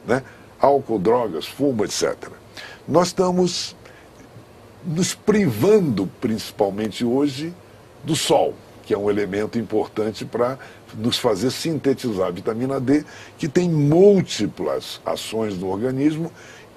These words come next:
inclusive de proteção de defesas imunológicas. Nós não temos convivência hoje social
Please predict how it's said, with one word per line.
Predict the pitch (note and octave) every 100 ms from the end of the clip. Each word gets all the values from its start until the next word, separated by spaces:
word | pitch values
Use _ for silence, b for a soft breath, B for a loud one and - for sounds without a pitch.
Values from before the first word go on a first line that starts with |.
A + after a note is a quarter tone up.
| - -
inclusive | G#3+ G#3+ F3 D3 G2 B2 C3 D3
de | A2+ B2+
proteção | C3 C3+ C3+ A2 - A2 B2 C3+ -
de |
defesas | A2+ A#2 - A2 A#2 A2+ A#2+ A2+
imunológicas. | B2 B2+ B2 G#2 C#2+ B1 - - - - B B B B B B B
Nós | - F3+
não | F3+ F#3+
temos | F#3 F#3 D#3+
convivência | - E3 E3 B2+ B2 G2 G#2+ D#3+ E3 - - A2
hoje | A2 C3+ F#2 F2+
social | - A#2+ - A2 G#2 A#2+